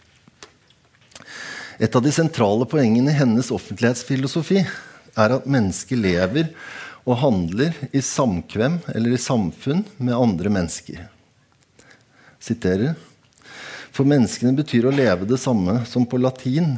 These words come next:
det språk som det mest politiske folket vi kjenner talte, å være blant mennesker. Inter homine esse. Mens å dø betyr å opphøre å være blant mennesker.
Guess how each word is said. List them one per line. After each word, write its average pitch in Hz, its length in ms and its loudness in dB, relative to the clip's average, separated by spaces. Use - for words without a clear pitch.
det 120 260 0
språk 95 340 -2
som 117 160 2
det 117 80 6
mest 110 240 -2
politiske 110 540 -4
folket 110 240 -4
vi 117 100 0
kjenner 107 240 0
talte, 117 400 -2
å 117 160 2
være 104 480 0
blant 95 440 -2
mennesker. 90 500 -2
Inter 101 480 0
homine 95 520 -2
esse. - 300 -6
Mens 110 180 4
å 117 60 2
dø 123 340 0
betyr 120 540 0
å 123 160 2
opphøre - 720 -4
å 160 80 0
være 87 260 -2
blant 87 320 -4
mennesker. 82 460 -6